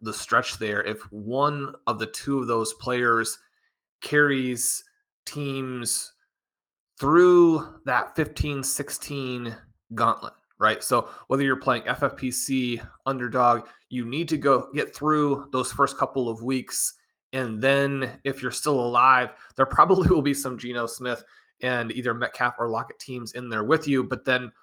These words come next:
potentially you can have your big time Q B be the one to then win it in week seventeen, or you could see the opposite of that, where you manage to get Geno and Lockett or Metcalf through, and then they blow up in the final week.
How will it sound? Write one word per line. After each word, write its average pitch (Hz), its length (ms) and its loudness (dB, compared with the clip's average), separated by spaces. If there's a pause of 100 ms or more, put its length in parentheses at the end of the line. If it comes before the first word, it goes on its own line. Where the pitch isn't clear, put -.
(140)
potentially 135 800 0 (140)
you 131 140 -2
can 131 140 -4
have 117 460 2 (1040)
your 127 140 0
big 175 220 6
time 127 260 6
Q 127 180 -4
B 113 360 -4 (200)
be 135 100 -4
the 120 120 -2
one 120 260 -2
to - 80 -8
then 113 280 -2
win 127 140 -2
it 117 200 -4
in 117 120 -10
week 117 160 -8
seventeen, 117 480 -2
or 127 160 2
you 127 80 0
could 123 120 -6
see 123 120 -8
the 107 100 -4
opposite 107 320 4
of 92 80 -8
that, 95 200 0
where 113 220 4 (220)
you 120 100 -10
manage 117 260 -4
to 120 80 -6
get 117 300 -2
Geno 113 480 2 (200)
and 113 260 -2
Lockett 110 320 4
or 110 320 2
Metcalf 110 580 -2 (180)
through, 143 520 4
and 117 160 -8
then 110 160 -8
they 131 140 0
blow 131 320 0
up 113 240 2 (160)
in 110 100 -10
the 107 100 -6
final 110 320 0
week. 110 280 -4